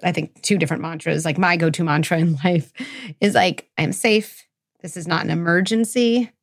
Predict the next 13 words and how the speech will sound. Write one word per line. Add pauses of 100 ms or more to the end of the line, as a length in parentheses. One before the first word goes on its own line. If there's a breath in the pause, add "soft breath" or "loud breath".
I
can
cope
with
this."
So
again,
I
think
there's
something
similar.
Like,